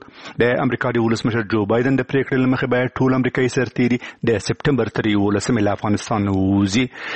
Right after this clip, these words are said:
د اروپایي ټولنې د غړو هیوادونو ځواکونه به هم چې د ترانسپورت او لوجستیکي چارو په برخو کې تر ډېره پر امریکایي ځواکونو متکي دي،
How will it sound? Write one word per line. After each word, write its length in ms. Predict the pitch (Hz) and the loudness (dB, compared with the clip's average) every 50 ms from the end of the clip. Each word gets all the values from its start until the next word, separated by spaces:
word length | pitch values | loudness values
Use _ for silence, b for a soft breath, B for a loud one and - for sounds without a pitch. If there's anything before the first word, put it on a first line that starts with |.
| B B B B - | B B B B 0
د 20 | 123 120 120 127 | 0 2 2 0
اروپایي 280 | 120 113 - 120 117 117 - | 0 0 0 0 0 0 0
ټولنې 280 | - 117 113 117 113 117 107 | 0 0 2 2 2 2 2
د 220 | 117 113 113 104 98 | 2 2 2 2 2
غړو 160 | 123 127 131 131 | 2 2 2 2
هیوادونو 480 | 131 127 127 127 123 127 131 135 131 123 110 107 | 4 2 2 0 0 0 2 2 2 2 2 2
ځواکونه 440 | 117 120 120 113 - - 135 123 110 | 2 2 2 0 0 0 0 0 2
به 60 | 120 110 117 | 0 0 2
هم 100 | 123 120 113 | 2 0 0
چې 60 | - 127 117 | 0 0 0
د 140 | 113 107 - | 0 0 0
ترانسپورت 540 | 110 104 98 92 - - - 131 131 - - - 147 | -2 -2 -2 -2 -2 0 0 0 0 -2 -2 0 0
او 40 | 135 127 123 | 2 2 2
لوجستیکي 460 | 123 117 117 - - 147 135 - 143 - - | 2 2 0 0 -2 -4 -2 -2 -4 -2 0
چارو 260 | 135 123 110 104 98 - | 0 2 2 0 0 -2
په 100 | 113 101 | -2 -2
برخو 160 | 113 113 - 127 | -2 -2 -2 -4
کې 80 | - 151 - | -6 -4 -4
تر 120 | 123 101 90 | -4 -4 -2
ډېره 320 | 87 104 113 135 139 - - | -2 0 0 2 0 0 0
پر 100 | 151 147 | -2 0
امریکایي 320 | 143 139 - 151 143 143 135 120 | 0 0 0 0 0 0 0 0
ځواکونو 400 | 127 139 135 - - 156 139 135 131 | 0 0 0 -2 -2 0 2 2 2
متکي 360 | 123 - - 110 - - 160 143 | 0 0 -2 -4 -2 -2 0 0
دي، 60 | 165 | 0